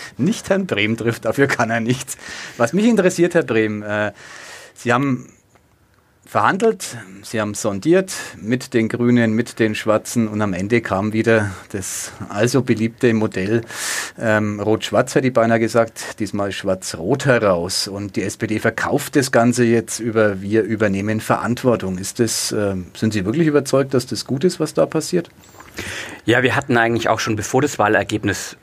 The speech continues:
Speaker 2: ähm, feststand, miteinander im Rathaus gesagt, dass diese Corona-Zeit mit ganz speziellen Herausforderungen für die Stadtpolitik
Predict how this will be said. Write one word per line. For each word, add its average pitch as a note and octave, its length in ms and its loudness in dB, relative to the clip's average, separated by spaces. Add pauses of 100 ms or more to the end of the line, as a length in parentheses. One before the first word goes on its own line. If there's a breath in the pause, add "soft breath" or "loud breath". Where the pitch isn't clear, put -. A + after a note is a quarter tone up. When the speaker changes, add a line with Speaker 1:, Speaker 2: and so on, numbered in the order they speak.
(160)
Speaker 2:
ähm, F2+ 260 -2
feststand, G2+ 600 -2
miteinander G2+ 420 2
im F#2+ 100 0
Rathaus G2 340 0
gesagt, G2+ 380 -2
dass F#2+ 100 -4
diese G#2 240 -8
Corona-Zeit A2+ 840 2
mit G#2+ 180 -6
ganz G2+ 240 0
speziellen G#2 440 0
Herausforderungen F#2+ 720 0
für - 100 -8
die F#2+ 120 -6
Stadtpolitik F#2+ 720 -6